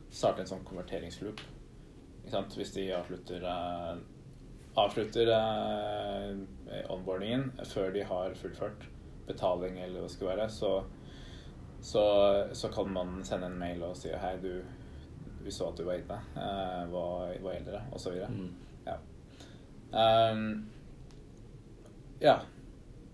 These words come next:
Speaker 1: Det, så det, det får detektere, har dere, har dere, har dere sånne ulike metoder for å detektere hva, ok, dette må vi fokusere på? Altså hvis det er konverterings-,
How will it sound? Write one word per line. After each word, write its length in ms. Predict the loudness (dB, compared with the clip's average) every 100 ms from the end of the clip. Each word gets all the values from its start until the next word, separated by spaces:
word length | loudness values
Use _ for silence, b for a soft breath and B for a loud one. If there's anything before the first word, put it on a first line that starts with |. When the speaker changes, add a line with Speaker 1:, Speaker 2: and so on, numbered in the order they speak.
| -16 -16 -16 -16 -16 -16 -12 4
Speaker 1:
Det, 1300 | 10 12 12 10 10 8 4 4 2 2 0 -2 -6 -8 -12 -12 -14 -16 -16 -16 -16 B B 0
så 60 | 4
det, 120 | 4 2 -6 -6 4
det 120 | 4
får 140 | 6 4
detektere, 760 | 4 2 0 2 2 4 6 6 4 -2 -14 -16 -14 -14 -16 -16 -16 0
har 160 | 8 10
dere, 240 | 10 6 8
har 140 | 8
dere, 200 | 10 6 6 2 -4 -10 4
har 140 | 6
dere 220 | 8 8 8
sånne 360 | 6 2 2 4 4
ulike 440 | 2 0 2 4 6 4
metoder 360 | 0 -2 0 0
for 140 | 0
å 40 | -2
detektere 540 | -2 -4 -4 -2 -2 -2
hva, 160 | -2 0 -4
ok, 140 | -4 -4 B B
dette 220 | -4 -2 -2
må 100 | -2
vi 60 |
fokusere 320 | -6 -6 -6 -2
på? 100 | -2 -2 -10 -16 -14 -14 -14 -6
Altså 160 | -2 2
hvis 140 | 2 4
det 60 |
er 80 | 4
konverterings-, 760 | 2 0 2 2 0 -4 -10